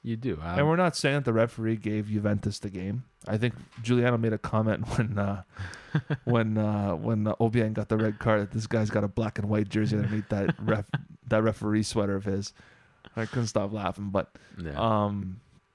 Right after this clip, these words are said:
Speaker 2: at the end of the day, you gotta be consistent. He wasn't consistent, and this is the thing. Giuliano talked about last podcast about how the referee in the Juve Milan game let them play, and Chiesa had a breakout game.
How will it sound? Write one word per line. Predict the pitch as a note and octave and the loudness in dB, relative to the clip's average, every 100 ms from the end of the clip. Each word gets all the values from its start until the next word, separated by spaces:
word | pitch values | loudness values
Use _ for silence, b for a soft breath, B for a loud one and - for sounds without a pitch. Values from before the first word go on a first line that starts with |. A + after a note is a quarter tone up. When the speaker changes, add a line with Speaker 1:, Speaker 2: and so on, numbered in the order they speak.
| _ _ _ _ _ - - _ _ _ _ - | _ _ _ _ _ -20 -20 _ _ _ _ -6
Speaker 2:
at | |
the | A#2+ | 0
end | B2 | 2
of | G#2+ | 2
the | |
day, | G2+ A2+ A#2 | 0 2 2
you | A2 | 2
gotta | A2+ A2+ | 2 2
be | A2 | 0
consistent. | G#2+ G#2+ - A#2+ - C3 A2+ - - | -2 -2 2 0 2 0 0 -6 -8
He | A2 | -4
wasn't | A2 A2 B2 C3+ C3 | 2 4 4 2 0
consistent, | C3+ B2+ B2+ B2+ C#3 C#3+ - | 0 2 2 2 0 -2 -2
and | B2 A#2+ | 0 2
this | C3 - | 0 0
is | D3 | -2
the | |
thing. | A2+ C3+ G2+ D2 B B B B B B _ _ _ C3+ | 0 -2 -2 -6 B B B B B B _ _ _ -2
Giuliano | A#2+ C#3 D3 D3+ | 0 2 2 0
talked | C3+ B2+ A#2+ | 0 0 0
about | A#2 A2 | 0 2
last | A2 A2+ - - - _ _ _ _ _ _ - | 0 0 -2 -12 -20 _ _ _ _ _ _ -2
podcast | A2 A2 - G#2+ G2+ - | 0 0 0 -2 0 -2
about | G#2+ G2 | 0 -2
how | G2 A2 G#2 | 0 0 2
the | G#2+ | 2
referee | A2+ A2+ A2+ A2+ A2 | 2 2 0 2 2
in | G#2+ G#2 | 0 -2
the | G#2 G2+ - B2 | -2 -2 -6 -8
Juve | B2 A#2+ A2 G#2+ | 0 0 2 0
Milan | G#2+ A2+ A2 G#2+ | 0 0 0 -2
game | G#2 G2+ G#2 | -4 -4 -2
let | A2 - | -4 -2
them | G#2 G2+ | -6 -2
play, | - G#2+ F2+ - | -2 -2 -4 -10
and | G#2 | -12
Chiesa | - C3 A#2 A2 | -4 -2 -2 -4
had | G#2 | -6
a | F#2+ | -8
breakout | G2 G#2+ G#2+ G2+ G2 | -4 -4 -2 -4 -4
game. | G2+ F2+ D#2+ | -6 -8 -10